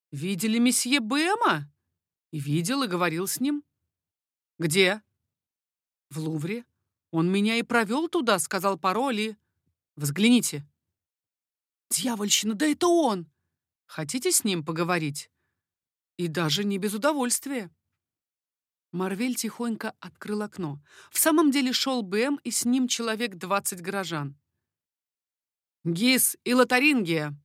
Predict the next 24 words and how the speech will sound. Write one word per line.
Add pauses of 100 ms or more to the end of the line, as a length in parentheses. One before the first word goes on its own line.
(220)
произнёс
Марвель. (640)
Бэм
обернулся
и,
сообразив,
что
обращаются
к
нему,
подошёл. (800)
"А,
это
вы,
мессир
Морфель?" (1700)
"Да,
я. (560)
Кого
вы
ищете?" (640)
"Я (100)
ищу
гостиниц